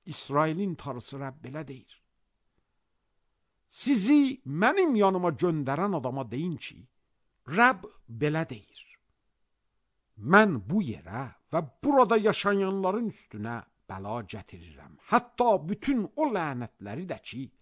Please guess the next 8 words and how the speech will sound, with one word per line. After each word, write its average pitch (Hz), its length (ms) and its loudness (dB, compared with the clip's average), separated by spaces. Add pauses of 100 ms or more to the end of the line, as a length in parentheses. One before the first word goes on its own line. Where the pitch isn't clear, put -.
(300)
bu 233 140 -2
kitabda - 420 -6
yazılıb 110 520 -8 (360)
və 110 300 -4
Yahuda 135 720 0
padşahının 104 960 -8
hüzurunda 98 520 -14
oxuyublar. 98 640 -16